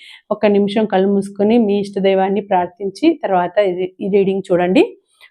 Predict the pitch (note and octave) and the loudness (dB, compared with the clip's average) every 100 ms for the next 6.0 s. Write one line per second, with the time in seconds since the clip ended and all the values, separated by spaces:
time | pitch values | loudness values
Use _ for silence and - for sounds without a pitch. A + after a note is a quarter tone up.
0 | - G3+ A3 G#3+ A#3+ B3 - G#3 A#3 G#3+ | 0 2 2 2 0 0 -2 0 0 -4
1 | - G#3+ G#3+ G3+ F#3+ - G3+ F#3+ G3+ G3 | 0 0 0 -4 -6 -4 -2 0 0 0
2 | F#3 G#3 - - G3 F#3+ G#3+ G3 F3 F#3+ | -2 -2 -4 0 0 0 0 0 0 0
3 | G3 F#3 F#3 F#3 - - F#3 G3 G#3 G3+ | 0 2 2 0 -2 -2 0 2 0 -2
4 | G3+ G3 G3 _ - _ G#3+ G3+ G3 G3 | -2 -2 -4 _ -20 _ 0 2 2 2
5 | F#3 F#3+ G3 G3 G3+ A3+ G#3+ F#3+ F#3 | 0 0 0 0 0 -2 0 0 -2